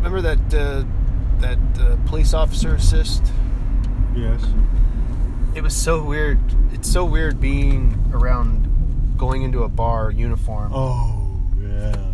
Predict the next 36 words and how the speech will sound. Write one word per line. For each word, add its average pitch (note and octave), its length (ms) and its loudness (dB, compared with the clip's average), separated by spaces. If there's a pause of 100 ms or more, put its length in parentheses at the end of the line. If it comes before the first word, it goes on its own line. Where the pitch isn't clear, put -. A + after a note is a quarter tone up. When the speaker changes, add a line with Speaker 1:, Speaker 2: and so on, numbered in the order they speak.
(120)
Speaker 1:
And B2+ 320 -2
Speaker 2:
Oh, - 320 -4
you B2 80 -4
had B2+ 80 -4
to - 40 -2
go C#3 60 0
in C3+ 80 -2
the - 60 -2
bar? - 380 0
Speaker 1:
I - 40 4
had - 80 4
to - 60 0
go - 120 -2
in - 60 0
the - 60 2
bar C3 240 0
to - 40 -2
retrieve A2 400 0
the A#2 240 2 (560)
subject. - 500 2
This - 1500 0
Speaker 2:
Contract? - 220 4 (100)
Speaker 1:
asshole. - 320 2
Speaker 2:
Good - 60 4 (100)
job. - 480 0
Speaker 1:
This - 160 0
asshole. B2+ 640 0 (3000)
Oh - 100 2
my - 140 0
god. - 140 0
Speaker 2:
Oh - 120 0
my - 160 4
gosh, - 440 4
Speaker 1:
God, - 360 2
Speaker 2:
dude. - 140 0
Speaker 1:
dude. - 80 0